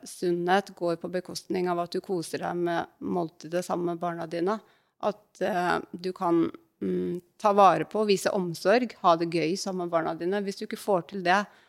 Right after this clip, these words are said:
og serverer, eh, eh, brokkoli og grønnsaker og,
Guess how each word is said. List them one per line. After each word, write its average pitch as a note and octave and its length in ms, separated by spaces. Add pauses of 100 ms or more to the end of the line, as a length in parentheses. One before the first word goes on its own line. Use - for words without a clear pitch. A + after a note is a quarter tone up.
(200)
og F#3 100
serverer, E3+ 640
eh, E3+ 380 (580)
eh, F#3 260
brokkoli F3 680
og E3+ 220
grønnsaker F3 680
og, E3 280